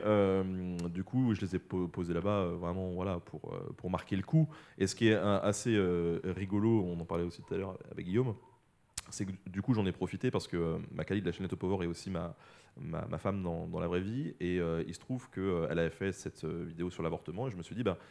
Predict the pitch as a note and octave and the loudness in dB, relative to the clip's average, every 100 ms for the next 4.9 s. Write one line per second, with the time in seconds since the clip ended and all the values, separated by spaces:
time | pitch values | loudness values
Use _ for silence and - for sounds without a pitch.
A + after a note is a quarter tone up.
0 | - _ A#2+ A#2+ A#2 - G#2 A2 G2+ G2+ | -20 _ 0 0 0 -6 -2 2 2 2
1 | G2+ G2 F2 G2 A#2+ C3+ F#2+ F2 C3+ - | -2 -2 -4 -4 -2 -2 -4 -6 -8 -8
2 | G2 - F2+ F2+ F2 F#2 F#2 A2 A2+ - | -8 -6 -8 -8 0 4 6 4 2 -2
3 | - G#2 F#2 F2+ - G#2+ F2+ F2+ F#2+ F#2 | -4 -2 0 -2 -2 -2 0 -2 -2 -2
4 | G#2 F2+ F#2+ F2+ F2+ F2+ - D3+ | -4 -2 0 0 0 -4 -4 -4